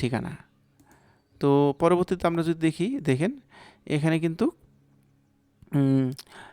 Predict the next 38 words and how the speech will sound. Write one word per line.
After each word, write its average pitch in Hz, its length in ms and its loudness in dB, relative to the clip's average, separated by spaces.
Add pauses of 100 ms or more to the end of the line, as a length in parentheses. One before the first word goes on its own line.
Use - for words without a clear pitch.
(240)
আহ, 131 200 4 (120)
আপনার 139 260 2 (300)
বয়স 143 340 10
এবং 143 180 2
সব 147 160 2
কিছু 160 220 2
দেওয়া 143 160 6
আছে 143 160 2
এবং 135 160 4
মোবাইল 143 220 8
নাম্বার, 127 240 2
এখানে 147 200 -2
আপনার 147 220 -2
মোবাইল 135 260 2
নাম্বারটা 139 340 -2
দিয়ে 143 160 0
দিবেন। 190 200 -2 (1000)
অবশ্যই 160 400 0
যে 151 60 4 (160)
মোবাইল 143 260 4
নাম্বারটা 147 340 -2
সবসময় 139 340 0
খোলা 143 260 2
থাকে, 165 180 -2 (520)
পারলে 156 240 4 (200)
একাধিক 190 300 2 (100)
নাম্বার 131 320 0
দিয়ে 123 180 0
দিতে 156 240 -6
পারেন। 139 240 -4
এই 123 80 -2
যে 127 100 -2
এখানে 123 200 -4
আমি 120 140 -4
দেখে 127 200 -4
দিচ্ছি। 131 200 -6 (480)
আর 123 120 -2
শিক্ষাগত 139 380 2